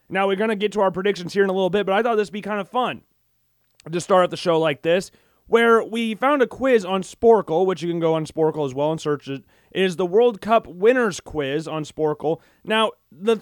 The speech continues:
I was trying to avoid this 'cause I, I wanted to try and guess both the winners and the losers of the World Cup final, but it's already got the runners-up in the, in the bracket, so we just gotta name the winners. We got five minutes to name twenty-one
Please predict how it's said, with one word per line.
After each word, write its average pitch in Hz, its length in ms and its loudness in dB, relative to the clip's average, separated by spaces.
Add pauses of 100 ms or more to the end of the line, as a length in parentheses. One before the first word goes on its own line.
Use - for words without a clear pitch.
I 208 100 2
was 220 160 2
trying 302 240 -2
to 277 120 4
avoid 165 460 -2
this 220 320 2
'cause - 120 -10
I, 175 80 0
I 165 240 -2
wanted 202 220 -2
to 175 120 -10
try 180 220 0
and 139 240 -6
guess 165 240 -4
both 160 260 0
the 156 80 -4
winners 156 320 -2
and 160 160 -4
the 208 60 -4
losers 214 340 -2
of 196 60 -6
the 214 80 0
World 220 180 2
Cup 220 160 -2
final, 220 320 0 (300)
but 208 100 0
it's 190 80 2
already 254 240 4
got 226 220 2
the 190 80 -4
runners-up 180 680 -2 (460)
in 220 300 -2
the, 233 280 4
in 214 140 -2
the 233 80 0
bracket, 220 360 -2
so 196 120 -8
we 220 40 -2
just 233 140 -6
gotta 247 160 2
name 214 220 -2
the 170 80 -4
winners. 190 320 -2
We 175 80 -6
got 170 180 -4
five 226 340 0
minutes 214 260 -4
to 175 60 -8
name 170 200 -4
twenty-one 208 1080 -4